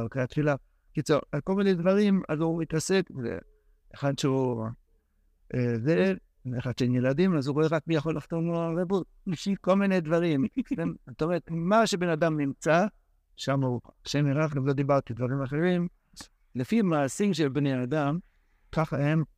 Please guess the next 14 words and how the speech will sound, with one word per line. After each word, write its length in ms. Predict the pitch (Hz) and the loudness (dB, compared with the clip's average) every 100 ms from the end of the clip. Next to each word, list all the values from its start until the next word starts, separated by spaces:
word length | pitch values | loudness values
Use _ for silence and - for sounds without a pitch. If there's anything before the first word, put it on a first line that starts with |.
| - | -10
לבושיהם. 720 | 120 113 113 - - 110 127 - _ _ _ _ _ - | -6 -4 -4 -2 -2 0 -2 -4 _ _ _ _ _ -4
הרב 200 | 143 143 | 0 2
מדבר 340 | 135 131 127 | 4 4 2
בתוך 360 | 120 - 120 110 | 0 0 0 -2
חופטס, 560 | - - 131 120 - _ _ _ _ - | -8 -2 0 0 -6 _ _ _ _ -6
גם 120 | 131 | -4
צריך 180 | 113 127 | -2 -2
מאוד 220 | 135 135 | 0 0
להינק-, 360 | 131 123 120 - - | 2 0 -2 -8 -4
להיזהר 460 | 123 110 139 147 | -2 0 2 2
ללכת 440 | 131 131 143 165 151 _ _ _ _ | 2 2 0 -4 -6 _ _ _ _
עם 80 | 127 | -4
מלבוש 420 | 127 131 147 - | -2 -2 -2 -2
נקי. 300 | 135 131 - | -2 -2 -4